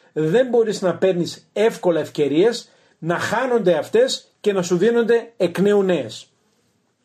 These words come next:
Μάλιστα, κάποια στιγμή είπε για τον Βιερίνια ότι εάν από την αρχή είχε συμμετάσχει στην καλοκαιρινή προετοιμασία, πιθανότατα τώρα αυτός θα ήταν ο δεξιός οπισθοφύλακας της ομάδας.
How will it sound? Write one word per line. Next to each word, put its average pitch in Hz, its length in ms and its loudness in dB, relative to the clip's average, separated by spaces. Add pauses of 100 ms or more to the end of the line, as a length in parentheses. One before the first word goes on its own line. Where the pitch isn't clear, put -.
Μάλιστα, 220 460 -2
κάποια 220 240 -2
στιγμή 190 480 0 (140)
είπε 214 320 -2
για 190 140 0
τον 180 120 -2
Βιερίνια 170 500 2
ότι 196 480 -2 (220)
εάν 214 340 0
από 190 180 0
την 175 180 -4
αρχή 196 460 -2
είχε 185 240 -2
συμμετάσχει 185 640 -2
στην 165 160 -6
καλοκαιρινή 151 500 -2
προετοιμασία, 170 680 -4 (320)
πιθανότατα 190 640 -2
τώρα 226 280 2
αυτός 214 300 -2
θα 208 120 0
ήταν 220 340 -2 (120)
ο 165 140 0
δεξιός 175 720 0
οπισθοφύλακας 180 720 -2
της - 100 -8
ομάδας. 143 420 -4